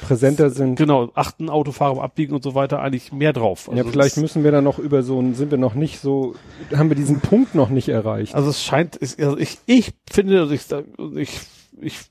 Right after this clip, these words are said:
Speaker 2: fühle mich dadurch viele Sachen bestätigt, das ist immer noch ein Infrastrukturthema. Dass
Speaker 1: Mhm.
Speaker 2: es eben die Infrastruktur nicht so sicher ist, wie sie sein könnte und eigentlich auch müsste. Also gerade diese L-K-W-Unfälle sind ja nun nicht, das ist ja,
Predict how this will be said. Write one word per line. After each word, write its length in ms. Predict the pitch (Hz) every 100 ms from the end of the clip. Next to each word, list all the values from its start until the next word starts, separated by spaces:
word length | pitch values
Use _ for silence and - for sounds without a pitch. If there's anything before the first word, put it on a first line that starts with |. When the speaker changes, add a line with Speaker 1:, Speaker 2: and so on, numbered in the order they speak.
| -
Speaker 2:
fühle 220 | 170 151
mich 120 | 139
dadurch 260 | 147 139 - - -
viele 200 | - 170
Sachen 200 | 151 143
bestätigt, 540 | 147 - 151 151 139 - - -
das 140 | 117
ist 60 | 135
immer 200 | 160 143
noch 120 | 135
ein 80 | 151
Infrastrukturthema. 960 | 190 - 120 117 - 110 - - - _
Dass 220 | 147 113
Speaker 1:
Mhm. 60 | 123
Speaker 2:
es 100 | -
eben 220 | - 139
die 120 | 131 139
Infrastruktur 600 | 147 147 - 151 151 143 - - - - _ -
nicht 280 | 143 165
so 180 | - 151
sicher 300 | 139 156 170
ist, 160 | 156 -
wie 80 | 151
sie 100 | 147
sein 320 | 131 139 135
könnte 300 | - 160 147
und 40 | 139
eigentlich 160 | 139
auch 80 | 120
müsste. 340 | 135 - 110 107
Also 160 | 117
gerade 240 | 117 131 135
diese 240 | 139 123
L-K-W-Unfälle 800 | - 160 135 120 127 117 123 113
sind 160 | 117 131
ja 80 | 123
nun 160 | 123
nicht, 260 | 123 123 -
das 140 | 139
ist 80 | 135
ja, 180 | 131 127